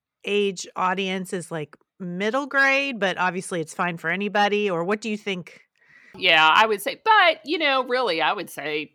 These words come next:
Speaker 2: pff, probably down to even third grade, because part of the story is that this girl, you know, she's trying to earn money. She wants to go to camp. Now, as the story progresses, uh, this friend that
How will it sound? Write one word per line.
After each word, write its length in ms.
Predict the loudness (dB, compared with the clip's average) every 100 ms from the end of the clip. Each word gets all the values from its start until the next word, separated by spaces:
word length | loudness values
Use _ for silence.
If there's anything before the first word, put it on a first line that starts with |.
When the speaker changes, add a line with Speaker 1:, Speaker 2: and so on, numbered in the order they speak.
| _
Speaker 2:
pff, 80 | -20 -20 _
probably 500 | -4 -4 -4 -8 -10
down 220 | -6 -6 -6
to 60 |
even 180 | -10 -12
third 400 | -14 -12 -10 -12
grade, 520 | -14 -16 -16 -18 -20 _
because 640 | -2 2 2 2 0 -6 -18 _
part 280 | 2 2 2
of 80 | -2
the 80 | -10
story 680 | -10 -10 -8 -8 -8 -10 -6
is 460 | -2 -2 -4 -8
that 260 | -6 -6 -6 -10 _ _ _
this 360 | -10 -8 -8 -14 _
girl, 520 | -2 2 4 4 0
you 100 | -4
know, 120 | -8
she's 180 | -8 -10
trying 240 | -4 -4 -2
to 60 |
earn 180 | -6 -6
money. 220 | -6 -8
She 160 | -8 -6
wants 180 | -6 -4
to 60 |
go 60 | -6
to 80 | -6
camp. 460 | -8 -6 -4 -4
Now, 240 | -4 -2 -2 0
as 360 | 2 2 0 -10
the 100 | -10
story 260 | -6 -6
progresses, 1080 | -8 -12 -6 -4 -4 -6 -8 -6 -8 -10 -16 -20 _ _ _ -14
uh, 100 | -14
this 220 | -10 -10
friend 480 | -10 -4 -2 -2 -2
that 120 | -6